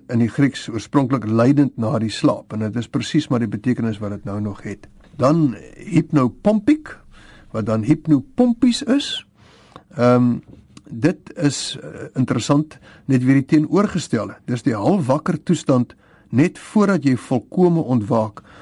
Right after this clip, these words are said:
waarin jy ook soms droombeelde sien terwyl jy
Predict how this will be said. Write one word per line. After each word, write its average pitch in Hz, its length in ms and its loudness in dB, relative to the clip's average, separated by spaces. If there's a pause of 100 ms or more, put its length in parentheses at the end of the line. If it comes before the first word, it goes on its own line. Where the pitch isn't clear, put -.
(220)
waarin 123 360 2
jy 131 140 4
ook 190 240 2
soms 123 400 0 (120)
droombeelde 120 720 2
sien 110 360 0
terwyl 107 460 0
jy 120 340 2